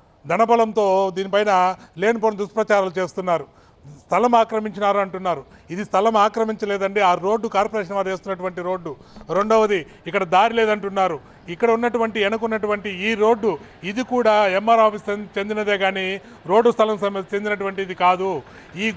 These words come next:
గుడి ఎవరు ప్రైవేటు వ్యక్తులు కట్టలేదు. ఇక్కడ ఏదైతే ఎంఆర్ఓ, ఒక గతంలో ఎంఆర్ఓ పనిచేసిన వ్యక్తి ఎవరైతే ఉన్నారో, ప్రతి ఆఫీస్కి, ప్రతి ఆఫీస్లోనూ ఒక గుడి ఉంటుంది. ప్రభుత్వ ఆఫీసులో, ప్రభుత్వ కార్యాలయాలు పది చోట్ల, పది ఉంటే మధ్యలో ఒక గుడి ఉంటుంది ఎక్కడైనా సరే. అలాంటిది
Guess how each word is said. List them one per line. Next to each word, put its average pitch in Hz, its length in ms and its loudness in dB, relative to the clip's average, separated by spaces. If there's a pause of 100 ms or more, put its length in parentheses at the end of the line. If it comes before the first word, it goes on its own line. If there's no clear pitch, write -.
గుడి 254 140 0
ఎవరు 254 280 2
ప్రైవేటు 233 360 2
వ్యక్తులు 226 320 -2
కట్టలేదు. 196 640 -2 (280)
ఇక్కడ 208 200 -2
ఏదైతే 233 400 4
ఎంఆర్ఓ, 233 380 4
ఒక 214 80 0
గతంలో 214 440 0
ఎంఆర్ఓ 220 360 0
పనిచేసిన 196 440 -4
వ్యక్తి 190 220 -8
ఎవరైతే 202 280 -4
ఉన్నారో, 190 420 -6 (340)
ప్రతి 208 280 0
ఆఫీస్కి, 233 720 0 (240)
ప్రతి 202 240 0
ఆఫీస్లోనూ 240 560 2
ఒక 226 120 0
గుడి 226 200 -2
ఉంటుంది. 214 260 -2
ప్రభుత్వ 214 340 -2
ఆఫీసులో, 202 460 -2 (300)
ప్రభుత్వ 233 320 2
కార్యాలయాలు 233 580 2
పది 208 200 -2 (120)
చోట్ల, 233 180 2 (260)
పది 220 180 2
ఉంటే 233 460 2 (200)
మధ్యలో 233 320 2
ఒక 226 120 0
గుడి 226 220 -2
ఉంటుంది 214 320 -2
ఎక్కడైనా 214 360 0
సరే. 180 280 -6 (220)
అలాంటిది 233 800 0